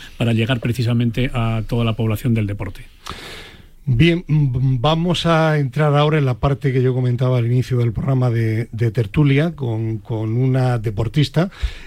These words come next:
Speaker 2: y con un entrenador, que son dos sectores complementarios pero diferenciados. En primer lugar, creo que está ya preparada la comunicación telefónica con Patricia García, que ha sido capitana de la selección española de rugby siete.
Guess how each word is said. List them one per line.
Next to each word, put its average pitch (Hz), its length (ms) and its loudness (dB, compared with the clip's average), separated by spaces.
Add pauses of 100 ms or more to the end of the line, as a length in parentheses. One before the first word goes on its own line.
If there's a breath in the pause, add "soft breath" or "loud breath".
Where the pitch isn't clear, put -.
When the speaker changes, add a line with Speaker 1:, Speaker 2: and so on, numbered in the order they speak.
Speaker 2:
y 135 160 2
con 123 260 2
un 139 240 6
entrenador, 135 480 2
que 117 80 -4
son 135 240 0
dos 135 160 2
sectores 147 720 0
complementarios 135 880 2
pero 165 300 0
diferenciados. 110 960 -4 (400 loud breath)
En 139 140 2
primer 143 240 6
lugar, 180 320 2
creo 165 320 2
que 147 60 0
está 151 200 -2
ya 151 120 2
preparada 143 420 2
la 143 80 2
comunicación 123 560 -2
telefónica 135 640 0
con 151 340 2
Patricia 135 560 0
García, 143 460 0 (500 loud breath)
que 143 80 2
ha 135 60 6
sido 143 520 2
capitana 135 600 0
de 123 80 0
la 117 100 -4
selección 123 400 -2
española 127 680 0
de 113 260 -2
rugby 117 340 0
siete. 160 480 0